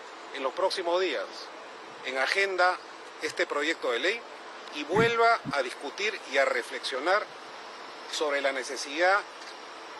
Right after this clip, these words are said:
de la paz y la tranquilidad que el país requiere y de una correcta lectura del sentido de la urgencia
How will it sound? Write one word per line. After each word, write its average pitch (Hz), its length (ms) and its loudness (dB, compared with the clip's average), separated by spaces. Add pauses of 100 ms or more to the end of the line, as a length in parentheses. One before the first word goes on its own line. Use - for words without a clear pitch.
(180)
de 131 80 -2
la 131 120 4
paz - 260 4
y 185 60 -2
la 160 160 2 (180)
tranquilidad 131 640 2
que 139 100 -4
el 113 60 -6
país 143 280 0
requiere 190 520 0 (640)
y - 40 -6
de 135 160 2
una 180 260 4
correcta 147 580 2
lectura 165 600 2 (180)
del 123 100 -2
sentido 135 420 0
de 160 60 6
la 135 60 0
urgencia 151 580 2